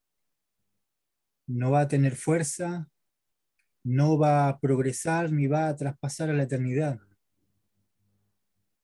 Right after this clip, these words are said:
Porque todo va a tener su fin, si no pasa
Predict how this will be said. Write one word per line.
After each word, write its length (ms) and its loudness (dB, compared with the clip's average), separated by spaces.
Porque 1200 -2
todo 300 2
va 120 2
a 80 -2
tener 280 0
su 160 -6
fin, 340 -2
si 220 -6
no 520 0
pasa 600 -4